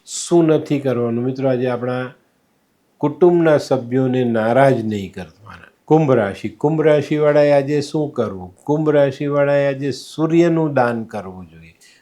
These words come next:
ઘઉં, ગોળ, તાંબુ, લાલ વસ્ત્ર દાનમાં આપવા જોઈએ.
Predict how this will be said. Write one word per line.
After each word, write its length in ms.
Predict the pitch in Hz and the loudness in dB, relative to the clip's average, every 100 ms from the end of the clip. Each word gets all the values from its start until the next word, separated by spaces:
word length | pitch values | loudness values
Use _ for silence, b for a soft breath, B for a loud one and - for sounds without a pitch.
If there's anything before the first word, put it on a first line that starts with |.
| _ | _
ઘઉં, 420 | 113 110 110 107 98 | -2 0 0 -2 -2
ગોળ, 400 | 101 104 104 104 | -2 0 0 -4
તાંબુ, 500 | - 98 98 101 104 | -6 -4 -4 -6 -6
લાલ 380 | 98 95 101 | -4 -4 -4
વસ્ત્ર 480 | 98 98 98 - 117 b b b - | -6 -10 -14 -12 -14 b b b -10
દાનમાં 480 | 95 92 98 104 107 | -8 -8 -6 -2 -2
આપવા 380 | 107 _ 123 | -4 _ -2
જોઈએ. 460 | 120 120 113 101 - | 0 -2 -6 -8 -14